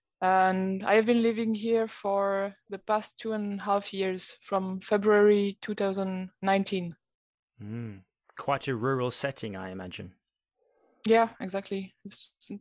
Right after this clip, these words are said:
Speaker 1: twelve-hour drive from, uh, Montreal. <laughs>
Speaker 2: <laughs> But Morgane, you're originally from Lyon, uh, I understand. And this is a city quite famous for its gastronomy,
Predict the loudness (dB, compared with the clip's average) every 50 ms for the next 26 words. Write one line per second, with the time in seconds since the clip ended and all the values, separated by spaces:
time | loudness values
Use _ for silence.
0 | _ _ 0 4 4 4 6 6 6 6 6 6 6 4 2 0 -2 0 2 4
1 | 4 4 2 -2 -8 -8 -6 -6 -4 -4 -4 -4 -4 -2 0 0 0 0 2 2
2 | 2 2 2 0 -2 -6 _ _ _ _ _ _ _ _ _ _ -16 -14 -10 -8
3 | -8 -8 -8 -6 -6 -4 -2 0 0 0 0 -2 -4 -4 -6 -8 -8 -8 -10 -10
4 | -12 -12 -12 -14 -20 -20 -20 _ _ _ _ -20 _ _ -18 -16 -16 -14 -14 -14
5 | -14 -14 -16 -18 -8 -2 0 0 2 2 2 2 4 4 4 2 4 4 2 2
6 | 4 2 2 2 0 0 0 0 -2 -2 -2 -2 -2 -2 -2 0 0 0 0 0
7 | 2 2 0 0 -2 -4 -8 _ _ _ _ _ -12 -6 -4 -2 -2 0 0 0
8 | 0 0 0 0 -2 -2 -2 -2 -2 -2 0 -2 -2 -2 -2 -2 -2 -4 -4 -4
9 | -4 -4 -4 -2 -4 -4 -4 -4 -2 -4 -4 -2 -2 -2 -2 -2 -2 -4 -6 -12
10 | _ _ _ _ _ _ _ _ _ -6 -4 -4 -4 -2 -4 -4 -2 -2 -2 -2
11 | -4 -4 -2 -2 -2 -2 -2 -4 -8 -12 -8 -6 -4 -4 -4 -4 -6 -4 -4 -2
12 | -2 -2 -2 -2 -2 -2 -4 -6 -8 -12 _